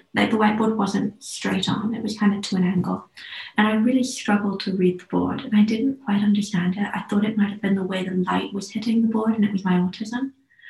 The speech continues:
Four months into that class, I figured out that actually, even though with my dyslexia I can read well, I can only read head on. At an angle, I really struggle. And so I went in to tell them,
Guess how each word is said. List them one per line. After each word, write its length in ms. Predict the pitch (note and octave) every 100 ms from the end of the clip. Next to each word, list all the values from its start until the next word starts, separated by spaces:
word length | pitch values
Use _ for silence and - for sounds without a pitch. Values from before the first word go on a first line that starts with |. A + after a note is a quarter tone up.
| - - _ _ -
Four 160 | C4+ C4
months 260 | A3 G#3+
into 240 | A3 A3 G#3+
that 240 | F#3 -
class, 380 | - F#3 F#3 -
I 100 | G3+
figured 320 | - A3 G#3+
out 340 | G3 - -
that 220 | G3 F#3+ -
actually, 500 | A3 G#3+ - G#3 F#3+ G3+
even 200 | G3+ G#3
though 140 | G3
with 160 | F#3+ F#3+
my 140 | F3+
dyslexia 720 | F3+ - C4 C#4 - - G3+ F#3
I 140 | F3+
can 200 | - F#3+
read 300 | G3+ B3 A3
well, 340 | - F3 - - _ _ _ _ _ -
I 240 | G3+ G3+
can 160 | - A3+
only 200 | G#3 G3
read 300 | F#3+ F3+ - -
head 260 | - F3+
on. 360 | F#3 - G#3 - _ -
At 100 | F3
an 80 |
angle, 380 | - G#3+ G#3+ G3
I 100 | F3+
really 240 | F3 F3 F3
struggle. 500 | - F#3 F#3+ G#3 - - - - -
And 100 | G#3+
so 80 | A3
I 120 | A3+ A3
went 240 | A#3 A3+
in 180 | A3+ A3
to 80 | G#3+
tell 260 | - F#3+
them, 380 | F#3+ G3 G#3